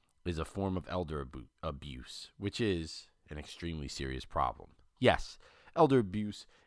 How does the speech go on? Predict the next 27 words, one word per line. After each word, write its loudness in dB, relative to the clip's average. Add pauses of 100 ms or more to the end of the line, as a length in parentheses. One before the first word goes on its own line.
(120)
is 0
an -6
extremely -6 (160)
serious -6 (380)
problem. 4 (580)
True. -2 (800)
I -4
find 8
it -4
funny, -4
though, -16
because 0 (720)
for -2
years, -2 (640)
now 2
I'm 2
old -2
enough -4
to -10
know, -8 (280)
baby 4
boomers, -6 (640)
uh, 0
for -10
years 0
it -10
was, -6